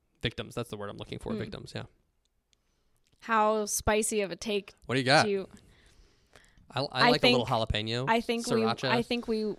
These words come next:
Speaker 2: we, uh, we as a church, and I, I shouldn't say we as, I think we as, like, leaders of the
Speaker 1: Mm,
Speaker 2: church,
Speaker 1: mm-hmm.
Speaker 2: um, worship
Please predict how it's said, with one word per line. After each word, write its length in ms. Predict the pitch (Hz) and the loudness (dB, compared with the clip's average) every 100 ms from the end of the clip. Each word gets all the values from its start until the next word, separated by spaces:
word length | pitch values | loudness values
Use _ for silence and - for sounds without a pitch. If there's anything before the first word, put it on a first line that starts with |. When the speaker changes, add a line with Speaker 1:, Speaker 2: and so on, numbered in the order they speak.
| - | -8
Speaker 2:
we, 360 | 220 214 214 196 | -8 -4 -2 -2
uh, 340 | 190 185 175 - | -2 -4 -6 -4
we 200 | 220 220 | 0 2
as 160 | 208 | 0
a 40 | - | -4
church, 320 | - 214 - | 0 0 0
and 140 | 240 262 | 2 4
I, 200 | 262 254 277 | 4 2 -2
I 40 | |
shouldn't 280 | 247 311 269 | -4 -4 -4
say 140 | - 214 | -2 -2
we 120 | 202 | -2
as, 160 | 196 - | -4 -4
I 100 | 226 | -4
think 220 | 233 214 | -4 -6
we 200 | 226 233 | -2 0
as, 240 | 220 214 | 0 -2
like, 220 | 208 185 - | -8 -10 -10
leaders 560 | 208 196 190 247 269 | -8 -6 -4 -4 -4
of 140 | 302 - | -8 -10
the 80 | |
Speaker 1:
Mm, 20 | 320 | -8
Speaker 2:
church, 480 | - - 110 104 | -4 -4 -4 -6
Speaker 1:
mm-hmm. 480 | - 117 113 123 - | -8 -8 -8 -10 -6
Speaker 2:
um, 460 | 220 208 196 196 214 - _ _ _ _ _ _ _ | -2 -2 -4 -6 -10 -14 _ _ _ _ _ _ _
worship 760 | - 220 220 226 - 240 240 | -6 0 0 2 2 2 2